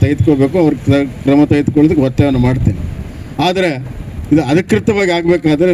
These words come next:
ರಾಜ್ಯ ಸರ್ಕಾರದಿಂದ ಒಂದು ಸ್ಟೇಟ್ ಹೈ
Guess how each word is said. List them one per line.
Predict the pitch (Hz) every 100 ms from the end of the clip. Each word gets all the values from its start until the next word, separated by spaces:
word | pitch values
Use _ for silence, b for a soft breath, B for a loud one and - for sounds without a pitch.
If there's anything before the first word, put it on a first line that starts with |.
| 147
ರಾಜ್ಯ | 156 170 147
ಸರ್ಕಾರದಿಂದ | 160 147 160 151 147 139 135 156 165 165 - - - - - - - - - - - -
ಒಂದು | 147 151
ಸ್ಟೇಟ್ | - 165 175 175 156
ಹೈ | 139